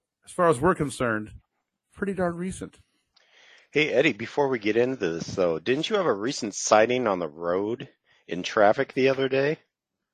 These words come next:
Speaker 1: I
Speaker 2: You
Speaker 1: did
Speaker 2: should,
Speaker 1: have a
Speaker 2: you should
Speaker 1: recent
Speaker 2: tell us
Speaker 1: sighting on the
Speaker 2: about
Speaker 1: road
Speaker 2: that.
Speaker 1: in traffic. So here I am, sitting in traffic, reliving the, the shock and awe of seeing my friend Pat be worshipped as a deity.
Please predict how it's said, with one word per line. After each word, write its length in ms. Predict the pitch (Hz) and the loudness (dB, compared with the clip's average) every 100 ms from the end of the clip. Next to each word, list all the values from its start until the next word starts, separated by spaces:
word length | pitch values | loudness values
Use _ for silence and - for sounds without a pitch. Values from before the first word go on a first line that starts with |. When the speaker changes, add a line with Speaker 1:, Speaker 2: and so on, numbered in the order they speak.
| _ _ _ _ _ _ _ _ _ - 147 | _ _ _ _ _ _ _ _ _ -4 2
Speaker 1:
I 60 | |
Speaker 2:
You 80 | 156 | 2
Speaker 1:
did 180 | 120 233 370 | 2 2 4
Speaker 2:
should, 80 | 359 | 8
Speaker 1:
have 180 | 247 190 | 8 8
a 60 | |
Speaker 2:
you 40 | 170 | 8
should 80 | |
Speaker 1:
recent 240 | 175 143 170 | 6 4 6
Speaker 2:
tell 160 | 160 | 10
us 140 | 170 160 | 10 10
Speaker 1:
sighting 120 | 151 | 8
on 60 | 147 | 6
the 80 | 92 | 6
Speaker 2:
about 80 | 135 | 6
Speaker 1:
road 140 | 131 123 | 4 4
Speaker 2:
that. 40 | |
Speaker 1:
in 80 | 120 | -2
traffic. 560 | - 139 117 110 104 - - - _ - | -4 -2 -2 -4 -10 -14 -20 -20 _ -8
So 160 | 196 | -2
here 200 | 180 285 | 0 4
I 180 | 247 202 | 4 4
am, 500 | 170 139 101 95 113 _ _ _ _ _ _ | 4 2 -2 -6 -14 _ _ _ _ _ _
sitting 360 | - 240 247 208 | -4 0 0 0
in 100 | 170 | 0
traffic, 680 | - 165 143 - 117 - _ _ _ _ - | 6 6 6 2 -4 -4 _ _ _ _ -6
reliving 720 | 143 247 208 202 180 180 165 | 0 2 2 2 2 -2 0
the, 260 | 147 139 131 | 0 0 -6
the 120 | 131 | -10
shock 400 | - 190 196 180 | -2 0 0 -2
and 100 | 156 | -2
awe 420 | 151 156 135 131 | 2 6 8 6
of 140 | 131 | 4
seeing 340 | - 175 185 170 | -2 -4 -2 2
my 140 | 147 | 2
friend 320 | - 170 160 | 4 2 2
Pat 320 | 135 180 165 135 | 4 4 4 2
be 100 | 147 | -2
worshipped 460 | 139 170 180 151 | 4 4 2 0
as 160 | 151 139 | 2 2
a 60 | 131 | 0
deity. 720 | 98 139 175 120 104 113 | -2 0 2 2 0 -6